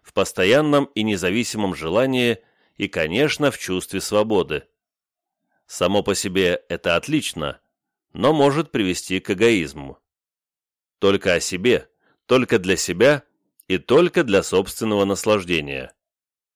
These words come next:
Не маловато ли? Знаменитый Гиппократ, пятый четвёртый века до нашей эры, создавший основы врачебной этики и учения о темпераментах,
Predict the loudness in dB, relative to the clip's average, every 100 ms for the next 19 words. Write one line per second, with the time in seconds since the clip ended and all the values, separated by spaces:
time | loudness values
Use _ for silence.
0 | _ -10 -6 -2 -2 0 0 0 0 -2
1 | -6 _ _ _ _ _ _ _ _ _
2 | _ -12 -4 0 2 2 0 0 0 0
3 | 0 2 2 0 -10 _ _ _ _ _
4 | _ _ _ _ _ 2 2 0 -2 -4
5 | 0 2 2 0 0 -2 -4 -4 -2 0
6 | 0 0 -4 -2 0 2 0 -4 -12 _
7 | _ _ _ _ -4 -2 0 0 0 0
8 | 0 0 -2 -2 0 0 0 0 -2 -4
9 | -2 -4 -4 -8 -6 -6 -6 -4 -4 -2
10 | -4 -2 -2 -4 -8 -8 -6 0 0 0
11 | -2 -2 -2 -6